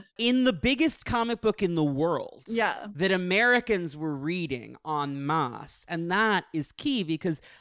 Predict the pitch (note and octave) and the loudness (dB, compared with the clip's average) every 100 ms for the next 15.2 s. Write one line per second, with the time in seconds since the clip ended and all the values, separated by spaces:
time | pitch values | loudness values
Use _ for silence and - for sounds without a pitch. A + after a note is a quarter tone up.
0 | _ F3 F3 E3 F3 G#3 B3 A3+ - D#3 | _ -2 0 0 2 2 2 -2 -2 -2
1 | C3+ C3 D#3 D#3+ - - E3+ D3+ C#3 C3 | -2 -4 -4 -4 -4 -6 0 0 2 0
2 | B2+ B2+ - C4+ F#4+ - C3 B2 C3 B2+ | 0 -2 -2 -2 -2 -4 -6 -4 -6 -6
3 | C#3+ G#3+ G#3+ C3+ C3+ D3 - F3 D3 C#3+ | -2 2 2 2 0 -4 -6 -6 -4 -4
4 | C#3+ - C#3 C3 C3+ - C#3+ B2 B2 B2 | -6 -8 -10 -8 -10 -8 -8 -8 -10 -4
5 | C3+ B2+ - _ _ _ _ B2+ C3+ D3 | -2 -2 -6 _ _ _ _ -10 -2 0
6 | C#3+ D3 C#3 A#2 - - D3 E3 - C3 | 0 -2 -4 -6 -12 -6 -4 -4 -6 -8
7 | B2+ B2+ B2+ B2+ - _ - - - A#3+ | -8 -10 -10 -12 -14 _ -10 -6 -4 -4
8 | - - - - - G#3+ G#3 F3 F#3 _ | -4 -10 -18 -20 -18 -8 -6 -6 -12 _
9 | - D#3+ D#3 D#3 C#3+ - D3+ C3+ B2+ A2+ | -6 -2 0 0 -2 -4 -6 -4 -6 -4
10 | C#3 G#3+ A#3+ - A#3 A3+ G#3+ - E3+ C#3+ | 0 0 0 0 0 0 -4 -10 -6 -4
11 | C3+ C3+ C3+ C3 C3 C3 - C#3 C3+ C#3 | -2 -4 -8 -8 -8 -10 -10 -10 -6 -2
12 | D3 D3+ - C#3 C3+ B2+ B2 A#2 - - | -2 -2 -6 -6 -4 -2 -4 -8 -16 -10
13 | - C3 - - A2+ G#2+ G2+ G#2 G2+ - | -4 -4 -6 -12 -12 -12 -12 -12 -14 -16
14 | - - G2 - - - - D#3+ D3 C#3+ | -20 -18 -20 -20 -20 -16 -6 -2 -2 -2
15 | C3+ | -6